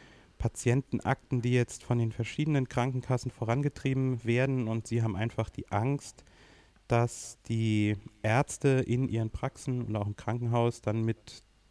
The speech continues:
zehn oder zwanzig verschiedenen Patientenakten konfrontiert werden und mit denen dann arbeiten müssen. Das sollte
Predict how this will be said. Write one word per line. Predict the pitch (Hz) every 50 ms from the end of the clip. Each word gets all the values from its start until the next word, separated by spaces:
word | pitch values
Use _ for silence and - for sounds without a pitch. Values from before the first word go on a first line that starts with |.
| _ -
zehn | - - 127 123 127 123 120
oder | 110 101 107 104 92 -
zwanzig | - - 113 113 - - 113 -
verschiedenen | - 113 107 - - - 120 120 120 117 113 110 110 110 110 - - - - - - - -
Patientenakten | - - - - 123 123 131 - - 92 98 117 - - 110
konfrontiert | - - 117 107 - - 110 107 - - 135 - -
werden | 131 123 120 120 113
und | 110 107
mit | 104 -
denen | 113 110 117 113
dann | 107 104 -
arbeiten | - 104 113 120 117 107 - - 104
müssen. | 101 101 - - 131 139 - - - - - - - - - - - _ _
Das | - 110 110 110 - - - - - - - -
sollte | - - - - 117 107 110 117 117 113 - - 117 110 107 107 107 107 -